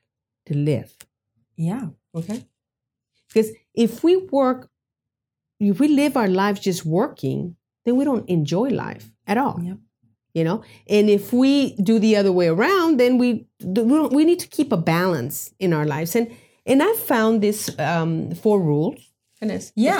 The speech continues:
Speaker 1: it's just very interesting, um, of keeping that, that balance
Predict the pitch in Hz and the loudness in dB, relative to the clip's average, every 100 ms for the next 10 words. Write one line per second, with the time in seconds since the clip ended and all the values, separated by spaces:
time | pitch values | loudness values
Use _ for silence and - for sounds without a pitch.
0 | 180 165 165 165 165 156 151 196 - 381 | 0 0 0 0 0 0 -4 -6 -4 -6
1 | 427 _ _ - - 208 208 220 208 202 | -6 _ _ -10 -2 2 4 4 2 0
2 | - 214 220 - 320 392 311 247 - 202 | -4 -2 -2 0 0 2 2 -2 -4 -2
3 | 214 175 175 156 151 147 - - - | -2 -2 -2 -2 -2 -4 -10 -16 -20